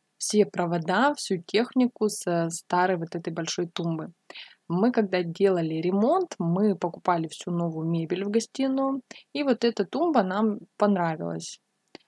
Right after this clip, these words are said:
потому что она подходила под размер этой стены. И получается, что как бы нам понравилось,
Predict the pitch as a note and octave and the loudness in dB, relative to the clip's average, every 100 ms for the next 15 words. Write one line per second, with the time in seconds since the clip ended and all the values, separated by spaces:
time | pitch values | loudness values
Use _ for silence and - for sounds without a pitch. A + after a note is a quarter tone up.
0 | _ - E3+ E3+ F3+ F3 E3+ - - F#3 | _ -6 -4 -2 -2 -2 -4 -8 -6 -2
1 | F#3+ F3 E3+ F3 E3+ F#3 G3 F3+ E3+ E3 | 0 0 -2 -4 -2 0 0 -2 -2 -4
2 | E3+ - G#3+ A3+ D4+ G#4 - _ - - | -6 -2 2 2 2 -2 -8 _ -20 -20
3 | _ _ B3 B3 G#3+ - G#3+ G3+ - F3 | _ _ -2 2 0 2 0 0 -2 -6
4 | - F#3 F3+ E3+ E3 E3+ E3+ - F3 F3 | -4 -2 0 2 0 -2 -4 -4 -2 2
5 | G3 G3+ A3 A#3 D#4 G4+ E4 C#4+ | 2 4 4 4 4 6 6 4